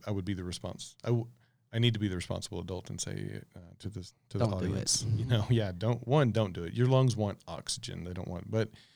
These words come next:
Speaker 1: um, and I always tell my s-, my, my students to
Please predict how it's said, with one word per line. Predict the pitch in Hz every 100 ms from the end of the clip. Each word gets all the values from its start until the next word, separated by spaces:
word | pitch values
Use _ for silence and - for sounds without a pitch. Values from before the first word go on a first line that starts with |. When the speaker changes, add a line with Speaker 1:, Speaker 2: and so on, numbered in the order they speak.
| _ _ _
Speaker 1:
um, | 92 82 78 - - _ _
and | 104 101
I | 104
always | 98 92
tell | -
my | 92
s-, | 90 - _ -
my, | 87 90 -
my | 90
students | 87 92 90 87 -
to | 87